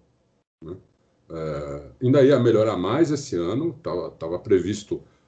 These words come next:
lá um orçamento de trinta e cinco milhões, é, pra acabar, pra continuar aquelas reformas que eles começaram há dois anos atrás, três anos atrás. Então, é, eu acho que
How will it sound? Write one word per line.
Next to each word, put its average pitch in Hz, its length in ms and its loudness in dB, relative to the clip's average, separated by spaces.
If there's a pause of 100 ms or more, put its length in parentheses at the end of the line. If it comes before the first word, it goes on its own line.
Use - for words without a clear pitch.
(260)
lá 90 160 0
um 85 260 0
orçamento 87 560 0
de 90 120 -4
trinta 123 280 2
e 117 60 4
cinco 101 300 -4
milhões, 87 760 -2 (420)
é, 80 240 -6
pra 85 200 -4
acabar, 82 380 -4
pra 90 320 -2
continuar 101 640 0
aquelas 87 320 0
reformas 90 520 -2
que - 100 -6
eles - 120 -6
começaram 90 560 -4 (360)
há 78 60 -4
dois 92 300 4
anos 90 200 0
atrás, 82 440 -2
três 85 260 0
anos 80 180 -4
atrás. 78 640 -6 (760)
Então, 120 560 2
é, 92 800 2 (520)
eu 131 180 4
acho 123 160 -2
que 139 220 0